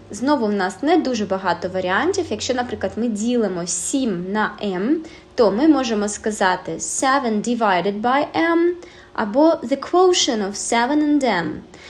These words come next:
Якщо ви це пишете в форматі дробу, так, сім рисочка m, можна ще використати over, seven over m. А, також в нас є виключення: ми можемо сказати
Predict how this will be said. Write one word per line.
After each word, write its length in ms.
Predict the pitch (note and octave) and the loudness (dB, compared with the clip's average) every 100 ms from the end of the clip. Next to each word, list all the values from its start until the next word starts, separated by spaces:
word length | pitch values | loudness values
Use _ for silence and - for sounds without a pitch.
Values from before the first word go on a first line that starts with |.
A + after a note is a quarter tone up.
| - - - | -18 -10 -6
Якщо 240 | - D#4+ | 0 2
ви 100 | F#4+ | 2
це 140 | F#4+ | -2
пишете 360 | D#4+ D4 D4+ C4 | -2 -2 -2 -6
в 40 | |
форматі 480 | B3 A#3 A3+ A3 A3 | -2 0 0 0 -4
дробу, 600 | F#3+ B3+ E4+ B3 G#3 D#3+ - - | 0 4 4 2 -2 -4 -10 -4
так, 220 | B3+ E4 | -2 -2
сім 320 | - - D4+ D#4 | -4 4 6 6
рисочка 500 | B3 A3 - - - | 4 -6 -4 -4 -2
m, 220 | G3 F3 | -4 -2
можна 280 | A3 D#4 E4 | -2 0 -2
ще 260 | D#4+ C#4+ | 2 0
використати 540 | C#4 B3+ C4 - A#3+ - - | 0 -4 -8 -10 -4 -2 0
over, 400 | C4 A3 F3+ E3+ | 0 0 0 -2
seven 640 | E3+ C#4+ D#4+ F#4 E4 C#4+ | -2 0 2 4 2 2
over 340 | C4 G#3+ F3+ | 0 0 -2
m. 140 | E3 D#3 - - - - - - - - | -4 -6 -10 -20 -18 -18 -18 -20 -20 -10
А, 580 | - G#3+ G#3 G#3 G#3 G#3+ G#3+ | 0 4 6 6 4 2 2
також 520 | C#4+ D#4+ E4 A3 - | 2 4 4 4 2
в 20 | A3 | 0
нас 280 | C4+ E4 | 0 2
є 60 | D#4+ | 0
виключення: 600 | B3+ A#3+ G3 - C#4 D#4 | -2 -6 -8 -6 0 2
ми 120 | C#4+ | 2
можемо 420 | C#4+ D4 B3 A3 | 2 0 0 -4
сказати 680 | G#3+ - B3+ B3+ G3+ - | -6 -4 -2 0 0 -2